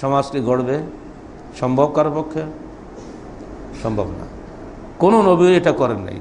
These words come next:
তারা মানুষের কাছে গিয়েছেন, মানুষ গালি দিয়েছে, মেরেছে, কিন্তু আর তারা মানুষের কাছেই গিয়েছেন। তারা কিন্তু ঘরের মধ্যে বসে বসে তাহাজ্জুদ গুজার হন্নে খাইল। যখনই মানুষকে দাওয়াত দিয়ে, তখনই মানুষ গালি দিয়েছে বটে,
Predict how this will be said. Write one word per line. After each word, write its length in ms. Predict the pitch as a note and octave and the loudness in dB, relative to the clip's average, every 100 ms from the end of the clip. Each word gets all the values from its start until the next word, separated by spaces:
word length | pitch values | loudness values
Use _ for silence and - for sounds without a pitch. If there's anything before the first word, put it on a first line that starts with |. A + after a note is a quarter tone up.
| - | -2
তারা 180 | C#3 C3+ | 2 4
মানুষের 340 | C3 C#3+ D3+ | 4 0 0
কাছে 160 | C#3+ C3+ | 0 2
গিয়েছেন, 340 | B2 A#2+ A#2 | 0 0 0
মানুষ 320 | A#2 D#3 E3+ | 2 2 4
গালি 160 | F3 G#3 | 4 4
দিয়েছে, 240 | G3+ - | 4 2
মেরেছে, 380 | D3 E3+ G#3+ D3+ | 2 4 4 2
কিন্তু 220 | C#3+ D#3+ | 0 2
আর 80 | E3 | 2
তারা 200 | E3 F3 | 2 0
মানুষের 300 | D3+ C#3 D#3 | 0 -2 -2
কাছেই 280 | B2+ A#2 E3+ | -2 -2 -2
গিয়েছেন। 280 | C3+ G#2+ - - - - - - - - | -2 -4 -8 -12 -14 -16 -16 -16 -6 2
তারা 160 | D#3+ | 4
কিন্তু 200 | E3+ F3 | 6 4
ঘরের 200 | C#3 D#3+ | 6 4
মধ্যে 200 | F3 F3 | 4 2
বসে 200 | E3+ D#3+ | 4 4
বসে 200 | E3 E3 E3 - - D#3+ - - - - E3 | 2 2 0 -8 -4 -4 -4 -12 -6 -4 2
তাহাজ্জুদ 360 | E3 E3 E3 E3+ | 4 6 4 2
গুজার 240 | D#3+ E3 | 4 4
হন্নে 280 | C#3 D3+ C3+ | 4 2 0
খাইল। 180 | A2+ F#2+ F2 - - - - - - - - - - - - - - - - B2 | -2 -4 -8 -14 -18 -18 -18 -18 -18 -18 -18 -18 -18 -18 -18 -18 -16 -16 -4 4
যখনই 300 | F#3 A#3+ A#3 | 6 6 6
মানুষকে 340 | G#3 G#3 G#3+ | 4 4 4
দাওয়াত 280 | F3+ F#3 F#3 | 6 6 6
দিয়ে, 160 | G3 | 4
তখনই 220 | G3+ G#3 G3+ | 4 2 2
মানুষ 280 | G3+ G3 | 2 2
গালি 140 | A3 A#3+ | 0 0
দিয়েছে 240 | A3+ F#3 | 0 0
বটে, 260 | C#3+ A2+ | 0 -2